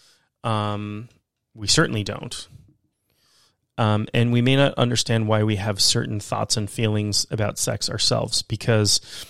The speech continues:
culture has a way of enforcing these norms until they become unconscious, habitual patterns.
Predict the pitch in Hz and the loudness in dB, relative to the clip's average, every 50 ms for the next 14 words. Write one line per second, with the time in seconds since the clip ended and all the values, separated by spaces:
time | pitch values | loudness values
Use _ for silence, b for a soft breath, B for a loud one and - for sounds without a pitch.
0 | B B B B - - 123 120 - - 131 110 120 107 113 110 107 110 110 107 | B B B B -2 2 2 4 4 4 4 4 4 4 4 4 4 4 4 2
1 | 101 107 107 101 - - - 135 127 - - 131 120 117 113 110 104 92 104 107 | 2 0 -4 -6 -6 -2 0 2 2 2 2 2 2 2 2 2 2 0 0 2
2 | 107 107 107 104 107 104 104 104 101 - - - - 120 117 107 101 - - 117 | 2 2 2 2 2 2 0 0 -2 -2 -4 -4 -4 -4 -4 -2 0 0 2 2
3 | 110 107 104 113 107 - 113 110 107 - - 107 104 104 - - - 110 107 - | 2 2 0 0 -2 -2 -2 -4 -2 -4 -4 -4 -4 -4 -6 -4 -4 -2 -2 -2
4 | - 107 95 - - - - - - - 110 110 107 - - - 101 98 - - | 0 2 2 4 4 2 2 -2 -4 -2 0 2 2 2 0 -4 -4 -4 -6 -6
5 | - 104 101 - 107 - - 98 - - - | -4 -4 -6 -6 -6 -8 -4 0 0 0 0